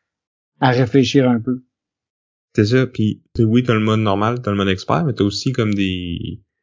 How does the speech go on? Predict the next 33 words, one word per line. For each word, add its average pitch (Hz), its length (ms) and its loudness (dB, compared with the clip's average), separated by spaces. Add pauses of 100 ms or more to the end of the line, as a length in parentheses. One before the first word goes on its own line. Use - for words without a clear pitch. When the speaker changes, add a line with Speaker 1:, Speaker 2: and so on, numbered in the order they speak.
(420)
Speaker 2:
des 104 100 2
modular 101 600 2
decks 120 320 0
que 101 100 -4
tu - 220 -4
mélanges, 101 680 0 (540)
euh, 90 280 -6 (280)
au 98 280 -4
deck 101 240 2
d'événements 98 480 0
de 101 100 -4
l'ennemi. 95 380 -2 (920)
Fait 104 80 -2
que 95 100 -12
chaque 117 300 -2
ennemi 113 580 -2 (180)
vient 98 480 -6
souvent 101 440 -2
avec, 90 320 -4
euh, 82 240 -2
un 92 160 2
deck 101 360 -2 (360)
qui - 180 -6
re-, 92 220 0
un 92 280 -2
modular 98 400 0
deck 101 220 0
qui - 120 -2
est 98 40 4
recommandé 95 500 0
pour 95 140 -4
celui-là, 90 460 -2
mais 104 320 0